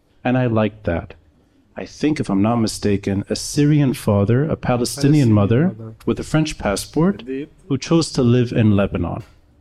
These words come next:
Speaker 1: That, to me, is the quintessential story.
Speaker 2: Exactly. He reflects what Lebanon is.
Speaker 1: Yes.
Speaker 2: This diversity that is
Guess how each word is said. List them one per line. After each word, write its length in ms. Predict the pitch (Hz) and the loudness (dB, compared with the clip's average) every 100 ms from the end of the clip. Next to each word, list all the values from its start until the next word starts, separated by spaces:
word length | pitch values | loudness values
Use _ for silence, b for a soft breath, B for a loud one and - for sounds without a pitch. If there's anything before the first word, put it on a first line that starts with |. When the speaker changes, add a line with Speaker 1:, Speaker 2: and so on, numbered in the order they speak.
| _ 117 | _ -4
Speaker 1:
That, 240 | 131 131 | -4 -2
to 120 | - | 0
me, 200 | 123 143 | 2 2
is 140 | 151 - | 0 -2
the 100 | 117 | -8
quintessential 880 | - - 151 147 117 - 127 120 120 | -8 -2 -2 -2 -8 -2 -2 0 -2
story. 460 | - 107 92 87 | -2 -4 -2 -6
Speaker 2:
Exactly. 560 | 127 127 139 156 156 151 | -10 -14 -12 -12 -12 -18
He 460 | 139 190 208 208 - | -10 -10 -10 -14 -10
reflects 800 | 147 147 - 170 180 180 - - - | -8 -8 -8 -6 -6 -10 -20 -20 -6
what 400 | 156 156 - 156 | -6 -6 -6 -4
Lebanon 440 | 160 147 131 127 135 | -2 -4 -6 -8 -10
is. 420 | 127 107 104 - | -10 -10 -18 -10
Speaker 1:
Yes. 220 | 95 - | -10 -6
Speaker 2:
This 300 | 147 151 - | -6 -6 -10
diversity 1040 | 147 139 143 131 139 180 175 165 143 165 151 | -8 -6 -4 -4 0 0 0 -6 -12 -10 -8
that 240 | 139 135 | -8 -10
is 280 | 165 151 143 | -8 -10 -10